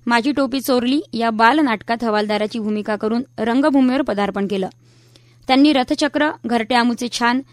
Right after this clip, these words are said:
वासुदेव सांगती टुरटूर आदी नाटकं केली.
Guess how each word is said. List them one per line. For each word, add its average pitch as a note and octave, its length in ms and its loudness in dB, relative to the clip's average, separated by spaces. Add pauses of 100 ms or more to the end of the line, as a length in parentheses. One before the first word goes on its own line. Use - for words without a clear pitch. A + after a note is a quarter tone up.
(280)
वासुदेव C#4 400 0
सांगती D4+ 500 0 (380)
टुरटूर C4 380 0 (160)
आदी A3 200 0
नाटकं G#3+ 360 -2
केली. G3+ 200 0